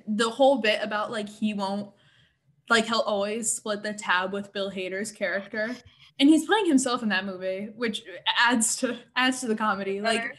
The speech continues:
Speaker 2: Even
Speaker 1: shout
Speaker 2: better.
Speaker 1: out LeBron James. Uh, it's
Speaker 2: We're
Speaker 1: so
Speaker 2: huge
Speaker 1: good.
Speaker 2: fans. We're huge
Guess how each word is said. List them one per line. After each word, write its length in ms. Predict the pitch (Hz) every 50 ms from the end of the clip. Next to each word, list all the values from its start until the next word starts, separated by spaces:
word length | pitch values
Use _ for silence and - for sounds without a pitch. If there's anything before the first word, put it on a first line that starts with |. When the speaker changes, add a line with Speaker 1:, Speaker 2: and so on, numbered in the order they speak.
| - - - -
Speaker 2:
Even 200 | - 233 - -
Speaker 1:
shout 240 | - - 262 294 330
Speaker 2:
better. 100 | - 254
Speaker 1:
out 160 | 254 254 240
LeBron 400 | 240 226 202 214 208 202 202 202
James. 680 | 202 202 190 185 185 185 185 185 185 196 202 - - _ -
Uh, 100 | 240 226 - - - _ _ _ _ - - - - - -
it's 200 | - 320 - -
Speaker 2:
We're 140 | - 508 -
Speaker 1:
so 60 | 370
Speaker 2:
huge 160 | 359 269 262 339
Speaker 1:
good. 120 | 311 - 156 -
Speaker 2:
fans. 80 | - - - - - _ _ _ _ _ - 381
We're 120 | 427 269
huge 120 | 262 254